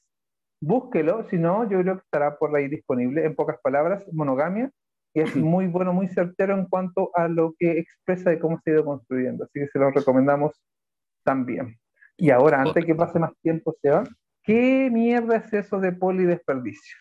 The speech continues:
Speaker 2: Bueno, el polidesperdicio es tururururun, y aquí va la cortina, se acabó el capítulo. Hasta el próximo.
Speaker 1: <laughs>
Speaker 2: No, mira, el polidesperdicio me lo comentó una persona y, y empezamos a hablar sobre el respecto.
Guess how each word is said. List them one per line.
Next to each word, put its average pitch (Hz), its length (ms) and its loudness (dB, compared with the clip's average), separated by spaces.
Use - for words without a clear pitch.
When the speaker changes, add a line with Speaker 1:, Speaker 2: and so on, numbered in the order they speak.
Speaker 2:
Bueno, 110 300 0
el 92 100 -6
polidesperdicio 131 880 0
es 160 240 -4
tururururun, 127 960 -2
y 110 60 2
aquí 113 140 0
va 120 120 0
la 120 100 0
cortina, 135 440 -2
se 139 100 -4
acabó 127 140 0
el 127 60 -10
capítulo. 110 580 -6
Hasta 131 240 -2
el 127 60 -8
próximo. 104 400 -6
Speaker 1:
<laughs> 135 640 -2
Speaker 2:
No, 131 300 4
mira, 180 180 6
el 151 240 4
polidesperdicio 170 1040 4
me 143 140 4
lo 131 560 4
comentó 120 840 -2
una 139 260 4
persona 127 440 0
y, 113 800 -6
y - 80 -14
empezamos 113 500 -4
a - 40 2
hablar 110 180 -2
sobre 113 200 0
el 113 60 -6
respecto. 117 520 -4